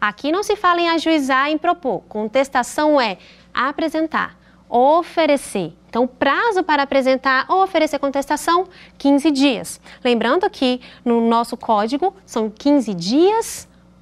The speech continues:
úteis. Então, fica muito fácil agora, né, pessoal? Porque todos os nossos prazos são aí de quinze dias, à exceção dos embargos de declaração,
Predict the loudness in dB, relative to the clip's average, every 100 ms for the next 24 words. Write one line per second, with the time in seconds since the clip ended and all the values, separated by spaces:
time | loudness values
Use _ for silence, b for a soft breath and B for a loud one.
0 | 0 4 4 0 -4 -4 -4 -10 -6 -2
1 | 0 0 0 B B -4 -2 2 0 0
2 | -2 -2 -2 -4 0 0 2 0 0 -2
3 | -4 -6 -6 -6 -6 -10 B B -4 0
4 | 2 4 4 2 -4 -10 -4 -2 0 0
5 | -2 -6 -14 B -2 2 4 4 4 0
6 | 0 2 2 0 2 2 2 -2 -8 -18
7 | b b -2 0 0 0 -2 -2 0 0
8 | 2 2 2 0 -4 -6 -4 -2 -2 -2
9 | -2 -2